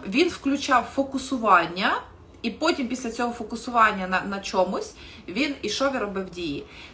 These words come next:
Тому дивіться, усвідомте зараз, і що хочу донести, що коли ми, е, часто у нас включаються тривоги для того, щоб ми так, знаєте,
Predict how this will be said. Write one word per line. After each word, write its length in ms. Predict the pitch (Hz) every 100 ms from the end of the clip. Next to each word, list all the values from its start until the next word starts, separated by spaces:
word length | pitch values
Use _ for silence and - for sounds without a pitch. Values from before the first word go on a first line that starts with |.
| -
Тому 340 | 208 262 294
дивіться, 380 | 202 247 294 -
усвідомте 560 | 208 - 247 311 285 226
зараз, 500 | 196 170 160 - - -
і 60 |
що 200 | 196 254
хочу 240 | 254 233 233
донести, 540 | 208 196 160 - - - - - -
що 520 | - - 214 214 214 - - - - -
коли 360 | - 254 269 277
ми, 440 | 220 240 240 175 156 - - -
е, 200 | 180 - -
часто 460 | - 220 240 - 180
у 120 | 202
нас 360 | 214 233 - - - 190
включаються 640 | - 214 254 226 208 - 185
тривоги 480 | - 190 269 339
для 140 | 196 185
того, 220 | 240 254
щоб 200 | - 185
ми 80 | 214
так, 200 | - 170
знаєте, 280 | 233 277